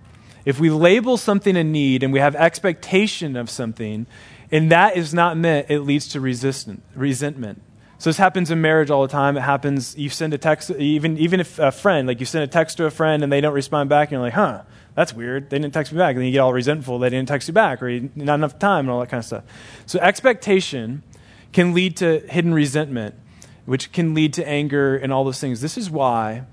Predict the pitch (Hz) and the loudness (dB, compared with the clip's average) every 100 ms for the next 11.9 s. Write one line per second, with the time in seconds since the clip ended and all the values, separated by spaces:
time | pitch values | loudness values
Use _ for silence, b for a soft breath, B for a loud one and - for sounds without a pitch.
0 | b b - 139 156 156 135 175 180 202 | b b -8 -2 0 0 0 -4 -4 -4
1 | 185 180 151 156 165 - 147 127 117 131 | -4 -4 -2 -2 -4 -4 -2 -2 0 -4
2 | 120 - 160 190 147 131 135 131 135 - | -6 -4 -2 -4 -6 -4 -4 -6 -10 -14
3 | 135 135 123 143 165 131 107 104 107 - | -6 -4 -2 -2 -2 -2 -6 -8 -12 -16
4 | b b b b b b b 143 143 143 | b b b b b b b 0 2 4
5 | 214 - 156 123 123 131 131 - 160 165 | 2 2 -2 -2 0 -2 0 4 6 4
6 | 156 135 127 156 143 127 143 147 143 131 | 2 -2 -2 -2 -2 0 0 0 0 -2
7 | 123 135 139 120 101 110 - 135 139 120 | -4 0 0 0 -2 -8 -10 -4 -2 -2
8 | 135 143 151 - 120 117 113 143 127 123 | 0 2 2 -2 -6 -6 -6 -6 -4 -2
9 | 120 123 113 104 135 120 101 107 B B | -2 -4 -6 -6 -6 -4 -8 -12 B B
10 | B B - 151 165 170 170 160 151 135 | B B 0 4 4 4 2 0 -2 0
11 | 160 147 135 143 123 131 127 123 117 | -2 0 2 2 0 -2 -2 -2 -4